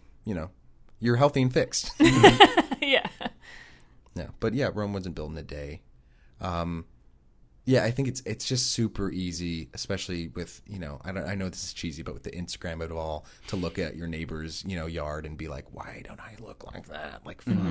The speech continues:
Speaker 1: fuck," you know? Um, "Why don't I look like that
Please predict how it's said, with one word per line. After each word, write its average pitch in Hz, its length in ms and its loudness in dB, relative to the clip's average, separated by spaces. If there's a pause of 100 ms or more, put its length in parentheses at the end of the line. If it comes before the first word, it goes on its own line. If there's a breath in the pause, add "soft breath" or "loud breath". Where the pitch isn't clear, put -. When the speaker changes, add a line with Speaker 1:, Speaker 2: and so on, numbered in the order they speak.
(140)
Speaker 1:
fuck," - 120 -12
you 85 80 -10
know? 85 200 -6 (880 soft breath)
Um, 78 440 -10 (500)
"Why 98 160 0
don't 101 120 0
I 95 40 0
look 98 200 -2
like 90 140 -6
that 85 180 -4